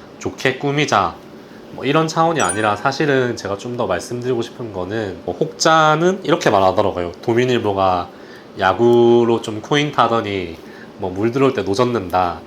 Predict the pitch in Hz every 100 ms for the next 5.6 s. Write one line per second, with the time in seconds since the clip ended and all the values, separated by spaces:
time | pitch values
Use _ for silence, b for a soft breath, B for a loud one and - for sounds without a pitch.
0 | B B 104 95 117 - 143 135 - -
1 | - 120 98 98 131 160 156 151 139 120
2 | - 107 98 92 - 92 95 85 - 95
3 | 147 170 147 101 95 87 - 95 131 135
4 | 107 95 90 - 110 117 135 135 151 135
5 | 87 101 92 90 101